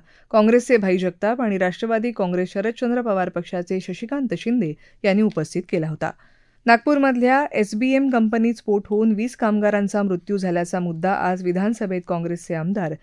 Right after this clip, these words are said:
विजय वडेट्टीवार यांनी स्थगन प्रस्तावाद्वारे उपस्थित केला. नागपूर जिल्ह्यात स्फोटकांचे अकरा कारखाने आहेत. गेल्या तीन वर्षात त्रेचाळीस कामगारांचा मृत्यू झाला आहे.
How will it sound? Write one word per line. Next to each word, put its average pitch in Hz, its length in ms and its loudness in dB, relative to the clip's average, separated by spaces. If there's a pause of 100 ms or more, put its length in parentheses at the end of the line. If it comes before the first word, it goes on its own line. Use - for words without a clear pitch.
(240)
विजय 220 260 4
वडेट्टीवार 208 580 0
यांनी 170 260 -2
स्थगन 214 380 0
प्रस्तावाद्वारे 175 880 -2
उपस्थित 175 380 -6 (100)
केला. 170 200 -6 (360)
नागपूर 220 300 2
जिल्ह्यात 247 400 4 (240)
स्फोटकांचे 233 640 2
अकरा 202 300 0
कारखाने 202 400 0
आहेत. 202 260 -2 (420)
गेल्या 220 180 8
तीन 214 200 0
वर्षात 208 420 2
त्रेचाळीस 226 380 0
कामगारांचा 233 540 0
मृत्यू 196 320 0
झाला 175 240 -2
आहे. 156 240 -4